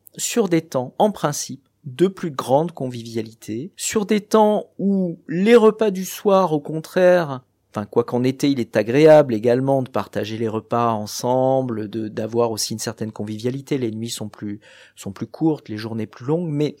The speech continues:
l'hiver va être propice à ce entre-soi, à ces tours de table au-, autour de la cheminée, à ces veillées, euh, pas trop tardives, parce que le corps a besoin de récupérer, se reposer, mais en effet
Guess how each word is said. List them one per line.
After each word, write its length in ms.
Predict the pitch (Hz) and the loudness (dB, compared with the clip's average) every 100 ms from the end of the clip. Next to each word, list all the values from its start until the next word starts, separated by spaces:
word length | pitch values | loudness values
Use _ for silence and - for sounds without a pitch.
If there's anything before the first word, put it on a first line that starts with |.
| _ _ | _ _
l'hiver 580 | - 147 180 170 202 208 | -12 -8 -4 0 0 0
va 160 | 156 156 | 2 2
être 240 | 160 - | 2 -2
propice 760 | 135 - 196 - 165 - - _ _ - | -6 -4 -4 -6 -12 -10 -12 _ _ -2
à 260 | 123 127 | 2 2
ce 500 | 139 - - 139 151 - _ _ - | 0 -4 0 2 0 -4 _ _ 0
entre-soi, 840 | 135 143 - 139 - 127 123 143 - - _ _ | 0 2 -2 -2 -2 0 0 -4 -16 -20 _ _
à 320 | - 123 131 135 | 2 6 6 6
ces 460 | - - 135 135 | 2 0 0 -2
tours 240 | - 147 135 | -4 -4 0
de 120 | 139 | 0
table 640 | 139 143 139 143 135 123 - | 4 6 10 8 6 0 0
au-, 260 | 120 120 - | 0 0 -2
autour 300 | 131 123 143 | -4 -2 -2
de 60 | 139 | 0
la 80 | |
cheminée, 520 | 139 - 147 139 135 139 | 0 -2 -6 -4 -4 -4
à 100 | 110 | -6
ces 180 | - 123 | -2 -2
veillées, 500 | 131 147 131 135 147 _ | 0 0 0 -2 -6 _
euh, 140 | - 110 | -4 -2
pas 200 | - 202 | 0 0
trop 200 | - - | 2 2
tardives, 460 | 208 196 220 202 | 4 2 0 -6
parce 160 | - 120 | -6 -4
que 100 | - | -4
le 80 | 113 | -2
corps 240 | - 151 | 4 4
a 80 | 131 | 4
besoin 240 | 117 113 | 0 -4
de 80 | 120 | -4
récupérer, 640 | 113 113 127 120 117 165 294 | -6 -8 -8 -6 -4 -6 -8
se 140 | - - | -12 -10
reposer, 600 | 107 - 110 110 120 202 | -10 -8 -10 -8 -10 -8
mais 460 | 151 160 170 190 226 _ _ _ | -4 2 4 4 0 _ _ _
en 220 | - 147 160 | -2 0 2
effet 500 | 151 - 139 147 | 0 -4 -6 -6